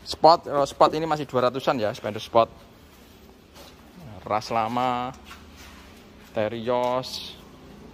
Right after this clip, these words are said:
banyak sekali. Nah, ini ada H R V banyak sekali ya, monggo. Tinggal pilih dua ribu enam belas Prestige, Nissan Juke, Mobilio R S, Innova Ribbon, full stock. Mobilio, Expander itu ramai sekali di pasar.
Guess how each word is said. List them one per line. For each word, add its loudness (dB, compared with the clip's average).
banyak -8
sekali. -2
Nah, 0
ini 4
ada 0
H 4
R 4
V -10
banyak 6
sekali 2
ya, 2
monggo. 2
Tinggal 4
pilih -2
dua -2
ribu -6
enam 0
belas -2
Prestige, 0
Nissan 2
Juke, -2
Mobilio 0
R 0
S, -6
Innova 2
Ribbon, 0
full 4
stock. 2
Mobilio, 0
Expander -2
itu -2
ramai 2
sekali 0
di -8
pasar. -2